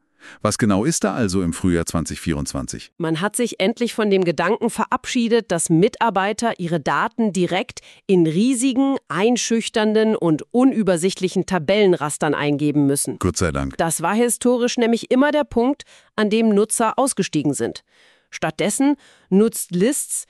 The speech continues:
Speaker 2: jetzt für die Datenerfassung hochgradig intuitive, mobil optimierte Eingabemasken.
Speaker 1: Okay.
Speaker 2: Buntrock listet in seinem Text auf,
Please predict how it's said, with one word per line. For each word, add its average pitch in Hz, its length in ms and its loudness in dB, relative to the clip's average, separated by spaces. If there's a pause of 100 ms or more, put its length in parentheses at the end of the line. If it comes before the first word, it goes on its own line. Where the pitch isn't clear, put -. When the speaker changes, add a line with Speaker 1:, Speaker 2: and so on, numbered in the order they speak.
(160)
Speaker 2:
jetzt 208 380 -2
für 185 120 -6
die 160 120 -2
Datenerfassung 220 1000 0 (120)
hochgradig 208 880 0
intuitive, 233 1080 2
mobil 190 440 2
optimierte 190 720 0
Eingabemasken. 147 840 0 (280)
Speaker 1:
Okay. 78 320 -8 (100)
Speaker 2:
Buntrock 254 520 0
listet 220 340 0
in 196 100 2
seinem 185 320 0
Text - 400 -4
auf, 196 280 0